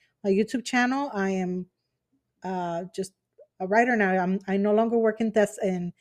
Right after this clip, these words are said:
desktop support, uh, but I put all my energy into helping people by writing articles with some how-tos and just, uh, uh, reporting the news on what's going on in the Google world.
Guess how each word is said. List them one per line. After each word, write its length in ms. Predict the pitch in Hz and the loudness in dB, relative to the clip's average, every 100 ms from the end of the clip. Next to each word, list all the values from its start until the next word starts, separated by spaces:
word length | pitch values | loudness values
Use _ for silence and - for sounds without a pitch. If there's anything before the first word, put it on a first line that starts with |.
| _ _ | _ _
desktop 280 | 226 214 233 | 4 4 4
support, 520 | - 269 233 220 277 - _ _ _ - | -2 0 6 6 4 -4 _ _ _ -4
uh, 400 | 190 185 185 220 | 0 0 -2 -4
but 480 | 190 202 190 185 - - | 2 4 6 2 -2 -2
I 340 | 202 202 190 185 _ | 4 6 4 2 _
put 120 | 226 214 | 2 4
all 100 | 214 | 4
my 120 | 226 | 4
energy 340 | 226 214 214 | 4 2 2
into 180 | 208 202 | 0 0
helping 320 | 202 208 208 | 2 0 0
people 240 | 208 208 214 | -2 0 2
by 160 | 202 | 4
writing 380 | 180 185 190 196 | 2 2 2 0
articles 640 | 190 202 208 233 233 226 226 | 0 0 2 2 4 4 2
with 240 | 196 180 180 _ _ _ | 0 0 -4 _ _ _
some 180 | - 202 | -4 0
how-tos 960 | 247 240 247 - 247 240 240 233 233 | 4 4 4 2 4 6 6 6 4
and 160 | 208 190 | 0 2
just, 300 | 196 185 - | 0 0 -8
uh, 240 | 190 180 170 190 _ _ _ _ _ _ _ _ _ _ - | -4 -4 -6 -10 _ _ _ _ _ _ _ _ _ _ -8
uh, 340 | 196 190 185 190 - | -4 -2 -4 -6 -4
reporting 400 | 202 214 240 240 | 2 4 6 4
the 80 | 233 | 4
news 360 | 226 208 180 - | 4 4 2 -4
on 360 | 190 185 185 | -6 -4 -4
what's 180 | 185 185 | -2 -4
going 260 | - 196 185 | -2 0 0
on 80 | 180 | -2
in 100 | 180 | -2
the 60 | |
Google 320 | 165 180 165 | 0 0 0
world. 360 | 156 143 160 - | 0 -4 -6 -18